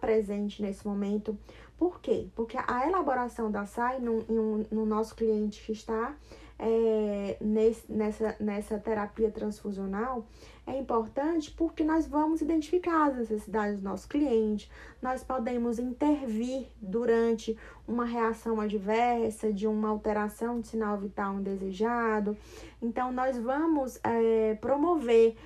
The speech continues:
um atendimento holístico, uma assistência holística, uma assistência segura para o nosso cliente. Nós podemos manter os padrões de saúde adequados, nós vamos ter uma vigilância maior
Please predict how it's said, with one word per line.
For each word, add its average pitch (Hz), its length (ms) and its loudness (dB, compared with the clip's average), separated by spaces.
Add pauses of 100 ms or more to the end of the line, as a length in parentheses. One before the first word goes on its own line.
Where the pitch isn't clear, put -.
(200)
um 240 220 0
atendimento 233 840 0
holístico, 240 680 0
uma 226 160 2
assistência 214 540 -4
holística, 226 560 -2
uma 208 140 0
assistência 202 460 -8
segura 233 680 0 (320)
para 226 160 0
o 220 40 2
nosso 214 260 0
cliente. 220 640 2 (220)
Nós 247 220 -2
podemos 240 640 0
manter 240 840 0
os 220 180 -6
padrões 214 420 0
de 202 60 -8
saúde 208 340 -2
adequados, 202 680 -2
nós 190 200 -4
vamos 196 240 -6
ter 214 160 -4
uma 202 180 -2
vigilância 196 580 -4
maior 202 540 -4